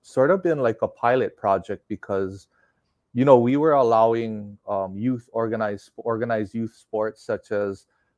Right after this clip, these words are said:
Pop Warner football, Little League, baseball. We even had our senior softball, um, have their entire season from June first of twenty twenty, and that was well before vaccines,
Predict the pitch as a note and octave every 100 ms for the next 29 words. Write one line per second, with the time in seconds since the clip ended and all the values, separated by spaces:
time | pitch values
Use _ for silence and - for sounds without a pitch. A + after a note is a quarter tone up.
0 | _ B2 A#2 - G#2+ G#2+ F#2+ - A2+ -
1 | G#2 G2+ G2+ G2 G2 G2+ G#2+ G#2+ G#2 G2+
2 | F#2+ - G#2+ G#2+ - - G#2 G2+ G2 G#2
3 | - A#2 A#2 A#2 G#2+ G#2+ G#2+ G2+ - A2+
4 | A2 G2+ F#2+ - A2+ G#2+ - G#2+ G#2 G2+
5 | _ _ _ _ - G#2+ G#2 A2 G#2+ G#2
6 | G#2+ G#2+ - G#2+ A2 G#2 - G#2+ G#2 G2+
7 | - G#2 G2+ G2 F#2+ F#2+ A#2+ A#2 A2 -
8 | A#2+ A2+ - G2+ - - A2 G#2+ - G#2+
9 | G#2+ G#2 G2+ G2+ G#2 G#2 G2 G2+ G#2 G#2
10 | G#2+ - G#2 G2 G2+ - - G#2 G2+ G2
11 | -